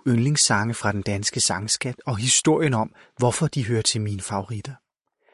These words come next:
Jeg vil desuden tage dig med rundt i sangkulturen, hvad enten det er den helt nære, den store fællessang eller korsangen.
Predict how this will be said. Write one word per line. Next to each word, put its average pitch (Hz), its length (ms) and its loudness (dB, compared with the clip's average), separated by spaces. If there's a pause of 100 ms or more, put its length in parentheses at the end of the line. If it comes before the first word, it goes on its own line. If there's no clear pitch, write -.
(680)
Jeg 143 160 6
vil 139 80 4
desuden 175 380 8
tage 147 200 4
dig 123 120 4
med 135 240 6
rundt 156 240 2
i 127 60 0
sangkulturen, 143 1000 0 (400)
hvad 135 160 4
enten 147 320 4
det 120 200 2
er 110 40 2
den 110 120 0
helt 180 300 -2
nære, 117 500 0 (300)
den 98 180 -8
store 139 400 4
fællessang 165 760 2
eller 117 240 0 (180)
korsangen. - 560 -4